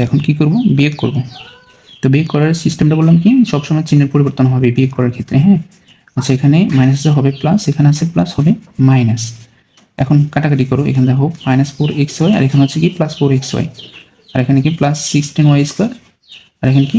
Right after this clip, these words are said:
মাইনাস সিক্সটিন ওয়াই স্কয়ার। কাটা, কিছু থাকবে না মানে শূন্য থাকবে। কি আমরা এখানে লিখতে পারি যে সুতরাং নির্ণেয় ভাগফল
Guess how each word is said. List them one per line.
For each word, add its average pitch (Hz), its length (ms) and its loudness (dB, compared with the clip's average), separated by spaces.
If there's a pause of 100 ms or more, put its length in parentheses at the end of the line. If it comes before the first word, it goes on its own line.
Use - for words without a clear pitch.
(120)
মাইনাস 143 260 2
সিক্সটিন 135 300 0
ওয়াই 120 160 0
স্কয়ার। 131 220 -4
কাটা, 147 200 -2 (680)
কিছু 139 200 -2
থাকবে 139 180 2
না 147 100 2
মানে - 160 0
শূন্য 131 200 2
থাকবে। - 180 -6 (340)
কি - 60 -2 (140)
আমরা 131 160 2
এখানে 139 240 0
লিখতে 139 180 -4
পারি 143 160 0
যে 151 100 -2
সুতরাং 147 220 2 (120)
নির্ণেয় 147 320 4 (140)
ভাগফল 135 340 -4